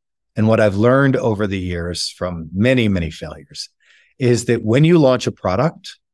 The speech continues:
and it's not resonating, the best thing you can possibly do, and this is completely counterintuitive,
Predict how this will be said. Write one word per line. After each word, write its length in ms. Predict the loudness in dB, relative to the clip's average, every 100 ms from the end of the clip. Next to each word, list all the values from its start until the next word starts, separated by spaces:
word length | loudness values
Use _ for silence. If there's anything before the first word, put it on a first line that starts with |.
| _ _ -4
and 180 | 0 0
it's 220 | 0 0
not 260 | 0 0 -2
resonating, 680 | -4 -2 2 2 2 2 -2 _ _ _ _ _
the 80 | -6
best 460 | -2 0 0 -2 2
thing 120 | 4
you 140 | 4
can 140 | 0 -4
possibly 520 | -4 -4 -4 0 0
do, 320 | 2 2 2
and 120 | 2
this 160 | 0 -4
is 80 | -12
completely 840 | -14 -8 -4 -2 0 0 -2 -6
counterintuitive, 760 | -4 0 0 0 0 2 2 0